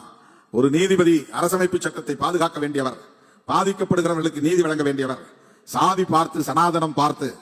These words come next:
வேதம் பார்த்து நீதி தருகிறார், தீர்ப்பு தருகிறார்" என்று புகார் எழுதிவிட்டார்.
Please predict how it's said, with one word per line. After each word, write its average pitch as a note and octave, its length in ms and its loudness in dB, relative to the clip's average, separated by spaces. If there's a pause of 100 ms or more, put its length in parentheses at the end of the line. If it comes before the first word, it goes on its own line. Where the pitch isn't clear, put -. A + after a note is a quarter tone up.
(460)
வேதம் F#3+ 440 2
பார்த்து E3+ 520 0 (360)
நீதி F#3 300 4
தருகிறார், D3 480 2 (320)
தீர்ப்பு F3 300 2
தருகிறார்" C#3 440 0 (300)
என்று D#3 220 0
புகார் C3 280 -2
எழுதிவிட்டார். A2+ 460 -10